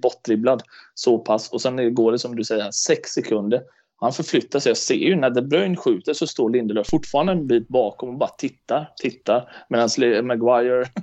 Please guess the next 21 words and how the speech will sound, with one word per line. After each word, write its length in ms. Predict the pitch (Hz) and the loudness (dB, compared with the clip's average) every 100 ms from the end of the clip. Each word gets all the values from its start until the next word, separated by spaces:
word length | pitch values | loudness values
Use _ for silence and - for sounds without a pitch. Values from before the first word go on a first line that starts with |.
| - | -14
<laughs> 340 | - - - - | -20 -18 -16 -6
är 160 | 120 | -6
någon, 280 | 117 117 113 | -4 -6 -4
eh, 120 | 113 - _ - - - - - 208 143 - | -6 -8 _ -20 -20 -20 -20 -16 -14 -12 -2
hockeymålvakt 720 | 143 143 - 117 113 113 123 120 | -2 0 -2 0 0 2 0 -2
som 180 | 120 | -8
glider 380 | 117 117 113 113 | -2 0 0 -2
på 360 | 113 113 110 110 | -2 -4 -2 -4
knän 440 | - 113 110 117 | -4 -4 -2 -2
och 160 | 113 110 | -2 -2
allt 200 | 110 - | -2 -6
möjligt. 400 | 110 107 110 - | -4 -2 -4 -2
Allt 200 | 131 127 | -2 -2
som 120 | 127 | -4
inte 140 | 113 107 | -4 -4
har 60 | 104 | -4
med 120 | 104 | -6
försvarsspel 560 | 113 - 110 - 113 110 | -4 0 0 0 0 2
gör 140 | 104 | 2
ju 60 | 104 | 2
han. 240 | 107 | -2